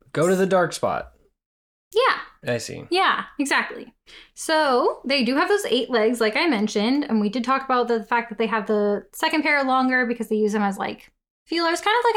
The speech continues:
Speaker 2: an antennae, 'cause they don't have antennae 'cause they're not insects. They also don't have wings for the same purpose.
Speaker 1: That's what I thought was weird. I was like, "I don't think spiders have an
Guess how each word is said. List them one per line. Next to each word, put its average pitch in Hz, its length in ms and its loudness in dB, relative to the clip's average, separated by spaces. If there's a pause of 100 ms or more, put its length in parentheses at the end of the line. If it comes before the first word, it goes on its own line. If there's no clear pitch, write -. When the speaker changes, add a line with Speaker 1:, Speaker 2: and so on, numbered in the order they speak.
Speaker 2:
an 311 40 2
antennae, 220 400 0
'cause 226 160 -4
they 247 120 0
don't 285 280 -2
have 262 320 2
antennae 359 400 0
'cause 240 180 -4
they're 214 100 0
not 202 240 -2
insects. - 440 -10
They 226 100 -4
also 233 220 -6
don't 339 160 -14
have 392 180 0
wings 349 420 0
for 240 100 -6
the 226 120 -10
same 269 240 -4
purpose. - 120 -6 (120)
Speaker 1:
That's - 40 -2
what 180 100 4
I 170 40 0
thought 160 180 2
was 131 100 0
weird. 131 160 2
I 110 40 0
was 104 120 -4
like, 98 220 -4
"I - 60 -4
don't 156 240 -4
think 135 180 -4
spiders 101 400 -6
have 151 280 -4
an 120 240 -4